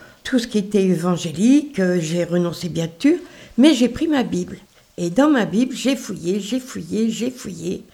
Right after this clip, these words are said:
Et le grand dilemme, c'était la divinité de Jésus, mais ayant prié Dieu quand même avec foi, Dieu m'a montré dans sa parole les passages qui me donnaient la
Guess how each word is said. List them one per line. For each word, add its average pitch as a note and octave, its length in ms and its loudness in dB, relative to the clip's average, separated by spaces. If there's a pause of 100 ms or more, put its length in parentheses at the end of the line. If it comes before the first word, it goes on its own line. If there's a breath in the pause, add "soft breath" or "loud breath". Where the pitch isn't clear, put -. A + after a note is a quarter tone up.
(400 soft breath)
Et F3+ 80 0
le F#3+ 80 2
grand C4 180 2
dilemme, A3+ 600 4
c'était G3 260 -2
la F3 100 2
divinité G#3+ 560 2
de D#3 60 -6
Jésus, D#3+ 500 -6 (640 soft breath)
mais F#3+ 320 0 (240)
ayant A3+ 280 4
prié G#3+ 520 -4
Dieu G#3+ 460 0
quand G#3+ 140 0
même G#3 220 4
avec E3+ 260 -4
foi, - 520 -6 (840 soft breath)
Dieu F3+ 400 2
m'a G3+ 180 4
montré G#3 540 0
dans B3 340 0
sa - 180 -4
parole F#3+ 560 -2 (100)
les F#3+ 300 2
passages F3 800 -8 (460 soft breath)
qui G#3 140 -2
me G#3 160 4
donnaient G3+ 420 2
la E3 240 -4